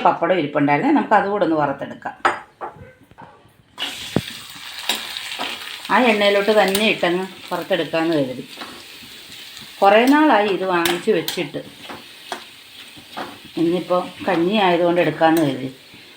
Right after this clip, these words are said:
പപ്പടം ചുട്ടത് എടുക്കാമെന്ന് വിചാരിച്ചതാ. പപ്പടം ഉണ്ടെന്ന് കരുതി നോക്കിയപ്പോൾ പപ്പടം തീർന്നു പോയി. അപ്പോൾ പിന്നെ ഇത് എടുക്കാമെന്ന് കരുതി.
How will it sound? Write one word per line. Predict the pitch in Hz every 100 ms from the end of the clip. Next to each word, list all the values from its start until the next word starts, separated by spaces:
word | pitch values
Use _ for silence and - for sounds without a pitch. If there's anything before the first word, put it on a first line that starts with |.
| - -
പപ്പടം | - 180 202
ചുട്ടത് | 214 226 240
എടുക്കാമെന്ന് | 175 190 196 185
വിചാരിച്ചതാ. | 156 156 143 156
പപ്പടം | 156 208 233 202
ഉണ്ടെന്ന് | 185 190 202
കരുതി | 175 180
നോക്കിയപ്പോൾ | 160 156 151 165 156
പപ്പടം | 151 180 196 165
തീർന്നു | 151 165 156
പോയി. | - - - - - - - 160
അപ്പോൾ | 170 196
പിന്നെ | 196 180
ഇത് | 208
എടുക്കാമെന്ന് | 156 - 151 143 131
കരുതി. | -